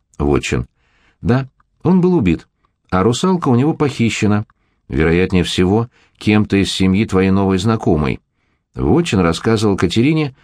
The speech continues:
что вывез фигурку из небольшого села, где приобрел ее по случаю,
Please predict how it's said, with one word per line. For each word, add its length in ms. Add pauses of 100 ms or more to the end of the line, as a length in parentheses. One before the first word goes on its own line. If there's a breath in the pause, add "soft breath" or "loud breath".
(260 soft breath)
что 320
вывез 320
фигурку 480
из 100
небольшого 520
села, 480 (420)
где 320
приобрел 460
ее 120
по 140
случаю, 560